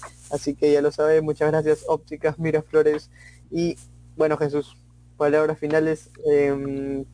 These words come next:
de este programa. Muchísimas gracias por tu compañía.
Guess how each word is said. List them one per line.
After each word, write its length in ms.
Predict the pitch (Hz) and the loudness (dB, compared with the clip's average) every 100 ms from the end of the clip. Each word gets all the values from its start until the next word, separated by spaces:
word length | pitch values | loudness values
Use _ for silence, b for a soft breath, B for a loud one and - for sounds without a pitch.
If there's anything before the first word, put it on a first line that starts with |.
| - - - - | -20 -20 -20 -20
de 280 | 156 147 147 | -16 -2 0
este 220 | 151 160 | 2 0
programa. 500 | 143 139 143 170 190 - - | 0 0 0 -2 -6 -10 -10
Muchísimas 520 | 147 - 165 160 151 | -8 -8 -8 -2 0
gracias 220 | 147 151 | 0 0
por 120 | 147 | -2
tu 100 | 139 | -2
compañía. 400 | 135 131 139 160 | -2 -4 -4 -6